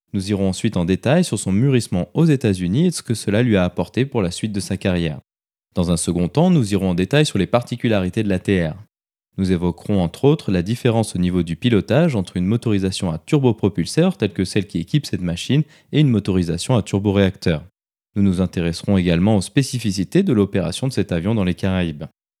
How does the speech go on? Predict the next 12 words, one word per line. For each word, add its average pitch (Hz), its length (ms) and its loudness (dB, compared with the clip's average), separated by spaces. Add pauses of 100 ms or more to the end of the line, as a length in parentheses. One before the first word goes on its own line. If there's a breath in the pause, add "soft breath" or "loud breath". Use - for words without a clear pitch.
(180)
Cela 95 240 2
nous 92 180 0
amènera 92 320 2
à 95 80 2
discuter 90 440 -2
de 87 100 0
différents 95 460 0
terrains 92 320 0
typiques 131 420 0
de 98 100 2
cette 90 240 -4
région, 98 400 0